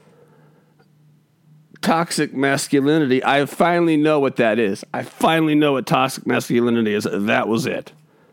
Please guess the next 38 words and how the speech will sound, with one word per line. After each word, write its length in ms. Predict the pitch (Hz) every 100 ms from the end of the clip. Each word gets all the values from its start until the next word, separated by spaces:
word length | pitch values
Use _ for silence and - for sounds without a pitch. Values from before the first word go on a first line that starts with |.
| _ - -
Af-, 160 | 170 170
af-, 160 | 180 139
after 360 | 135 170 160 131
that 600 | 117 131 180 147 - - - _ _ _ _ _ _ _ _ - -
random 540 | - 123 165 185 170 156
act 320 | 131 170 175
of 160 | 143 127
violence, 880 | 123 123 127 170 151 135 120 - - - _ _ _ _ - _ _ _ _
he 100 | 151
gets 300 | 156 202 -
to 160 | - 202
go 320 | 156 160 170
up 140 | 170
there, 340 | 165 170 196 190 - - - -
and 140 | 151
th-, 100 | 175
th-, 180 | 165 165
then 160 | 160 151
he 160 | 147
come 240 | 143 170 165
back. 160 | 175
He 80 | 175
just, 240 | 160 135 147
he 100 | 143
just 180 | 156
gets 180 | 175 160
to 140 | - -
have 260 | 135 170
his 160 | 175 156
fucking 420 | - 196 202 151
seat, 640 | - - 170 277 294 - - _ _ _ _ _ _ _ _ _ _ _ _ _ _ _ _ - - _ -
and 160 | 151
then 100 | 170
he 60 | 180
wins 320 | 175 180 160
the 140 | 165
award 520 | 165 151 151 196 226 214
for 400 | - 117 107